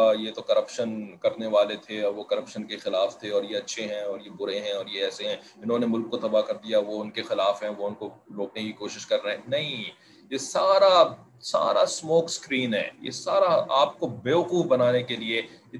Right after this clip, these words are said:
تماشے کرتے رہتے ہیں سارے کے سارے۔ اصل میں یہ سارے ایک جیسے ہیں، سارے ملے ہوئے ہیں، الا یہ کہ الحمدللہ جو علماء اور مشائخ ہیں وہ ایک الگ کیٹیگری ہیں،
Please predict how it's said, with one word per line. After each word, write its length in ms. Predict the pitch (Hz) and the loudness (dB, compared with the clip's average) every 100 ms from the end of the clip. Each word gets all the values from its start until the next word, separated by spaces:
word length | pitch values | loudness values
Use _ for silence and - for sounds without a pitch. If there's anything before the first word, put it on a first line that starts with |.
| - | 2
تماشے 360 | 135 135 147 | 4 4 2
کرتے 280 | 127 117 113 | 0 0 2
رہتے 240 | 101 90 | 0 0
ہیں 80 | 85 | -6
سارے 260 | 87 85 80 | -4 -4 -4
کے 80 | - | -10
سارے۔ 300 | - - - _ _ - - _ | -10 -10 -10 _ _ -20 -20 _
اصل 280 | 165 170 220 | 2 4 4
میں 220 | 226 214 | 2 2
یہ 120 | 214 190 | 2 0
سارے 400 | - - 196 180 | 2 6 8 8
ایک 200 | 135 120 | 4 2
جیسے 280 | 95 - | 0 -2
ہیں، 120 | - - _ _ _ _ _ _ - | -14 -18 _ _ _ _ _ _ -12
سارے 420 | - 196 196 202 | 0 6 8 8
ملے 260 | 147 127 | 6 4
ہوئے 160 | 110 80 | 2 -2
ہیں، 80 | - _ _ _ _ _ | -12 _ _ _ _ _
الا 320 | 196 208 208 | 2 6 8
یہ 200 | 185 165 | 10 8
کہ 140 | 165 160 | 6 8
الحمدللہ 580 | 147 147 147 139 131 135 | 8 6 2 0 6 6
جو 280 | 127 170 - - - - - _ _ _ _ _ | 6 0 -4 -14 -20 -20 -20 _ _ _ _ _
علماء 320 | 123 123 117 | 0 4 8
اور 160 | 127 123 | 10 10
مشائخ 500 | 110 104 117 113 110 | 6 2 4 4 4
ہیں 140 | 107 92 - - 131 | -2 -4 -12 -14 0
وہ 100 | 185 | 2
ایک 160 | 156 | 6
الگ 200 | 147 139 131 | 6 6 6
کیٹیگری 540 | 123 120 113 107 | 2 2 -2 -2
ہیں، 80 | 98 | -4